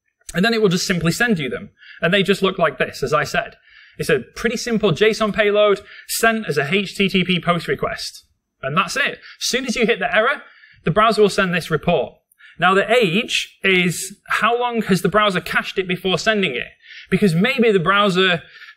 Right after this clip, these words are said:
isn't online right now. Maybe there's some kind of network condition that's preventing it. So the browser might hold on to this report for a small period of time and send it later. So the age indicates,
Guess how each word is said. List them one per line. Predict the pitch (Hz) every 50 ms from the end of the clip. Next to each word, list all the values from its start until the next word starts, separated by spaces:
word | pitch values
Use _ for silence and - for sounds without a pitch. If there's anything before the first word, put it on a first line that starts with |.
| _ -
isn't | 196 175 180 202
online | - 196 202 214 240 277 285 277 214
right | 175 156 143 127
now. | 135 123 117 110
Maybe | 135 143 156 156
there's | 147 151 151 151
some | - 170 160
kind | 160 160 156
of | 156 143
network | 151 190 185 185 185 190 180
condition | - 180 180 180 165 - 185 170
that's | 156 -
preventing | - - - 156 156 165 156 - 170 160
it. | 165 165
So | - 165
the | 165
browser | 156 214 233 247 240 -
might | 208 196 202 160
hold | - 196 190 180 175
on | 185 180
to | - 160
this | 175 156 - -
report | 160 - - 214 220 180 160 156
for | - - 175
a | 156
small | - - 185 175 180 175
period | 175 175 180 170 156 151
of | 151 -
time | - 240 240 208 190 190 175 - - - _
and | - 151 151
send | - - 170 160 156
it | 151 156
later. | 156 175 175 170 - - 135 87 - - - - - - -
So | - 175
the | 165 175 196
age | 214 226 220 -
indicates, | 202 190 180 170 - 180 156 151 143 - - - - - -